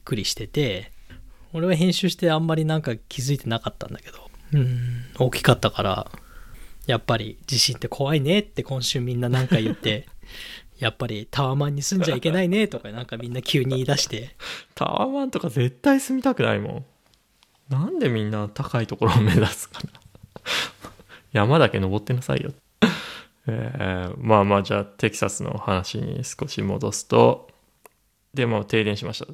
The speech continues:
Speaker 2: で、なんかテキサスって、あの、他の州とグリッドが繋がってないらしいね。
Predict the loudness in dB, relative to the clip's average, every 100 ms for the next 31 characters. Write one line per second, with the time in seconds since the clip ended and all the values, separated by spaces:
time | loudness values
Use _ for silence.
0 | 0 6 6 6 2 2 0 2 -2 -2
1 | -6 _ -4 -2 -2 -4 -4 -4 -2 -2
2 | 0 0 0 -2 -2 -2 -2 -2 -2 -2
3 | -2 -2 2 2 4 0 -4 -8 -12